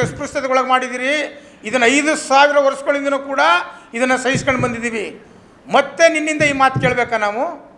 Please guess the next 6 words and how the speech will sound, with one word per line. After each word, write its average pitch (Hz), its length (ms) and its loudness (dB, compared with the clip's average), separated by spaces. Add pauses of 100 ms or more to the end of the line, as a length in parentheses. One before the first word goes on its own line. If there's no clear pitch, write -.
(300)
ಉಸ್ಕಾಕ್ಬಿಡ್ತೀವಿ, 247 760 0 (140)
ತೀಡಾಕ್ಬಿಡ್ತೀವಿ. 262 760 -2 (840)
ನನಗೂ 277 260 0 (100)
ಮಾತಾಡೋಕ್ಕೆ 285 400 4
ಬರ್ತದೆ, 254 300 0 (180)
ಮಾತಾಡಪ್ಪ. 349 420 4